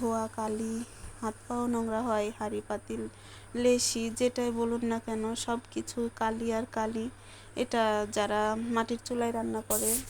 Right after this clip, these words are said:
গ্রামের পরিবেশে, তারাই ভালো জানেন। But আমার, আহ, চুলাটা পুরোপুরি ভিজে গেছিল, যার কারণে আজকে চুলা জ্বালাতে একটু কষ্ট হচ্ছিল।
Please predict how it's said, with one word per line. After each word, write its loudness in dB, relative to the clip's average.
গ্রামের 4
পরিবেশে, 4
তারাই 8
ভালো 6
জানেন। 6
But 2
আমার, 4
আহ, 4
চুলাটা 4
পুরোপুরি 4
ভিজে 2
গেছিল, 4
যার 4
কারণে 2
আজকে 0
চুলা 2
জ্বালাতে 2
একটু -4
কষ্ট 0
হচ্ছিল। 2